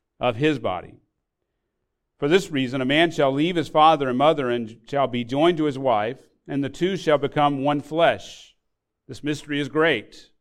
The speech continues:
but I am speaking with reference to Christ and the church. Nevertheless, each individual among you also is to love his own wife, even as himself,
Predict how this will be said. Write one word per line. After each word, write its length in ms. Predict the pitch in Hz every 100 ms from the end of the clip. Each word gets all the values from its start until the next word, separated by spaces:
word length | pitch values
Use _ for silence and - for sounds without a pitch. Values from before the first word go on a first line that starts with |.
| _ _ _ _ _
but 80 | 131
I 100 | 143
am 100 | 147
speaking 400 | - 170 180 147
with 160 | 135 120
reference 500 | 139 160 147 135 -
to 80 | -
Christ 640 | - 151 151 131 - - _
and 160 | 127 120
the 60 |
church. 800 | 113 160 160 - - - - _ _ _ _ _ _ _ _
Nevertheless, 760 | 131 156 180 143 117 107 127 135
each 180 | 147 165
individual 540 | 151 139 131 120 127
among 340 | 131 139 165 139
you 320 | 110 117 143 _ _ _ -
also 420 | 151 175 170 147
is 140 | 135
to 100 | 139
love 160 | 139 147
his 140 | 143
own 180 | 131 131
wife, 340 | 131 151 135 135
even 300 | 139 147 139
as 160 | 131
himself, 800 | 135 120 185 165 104 85 _ _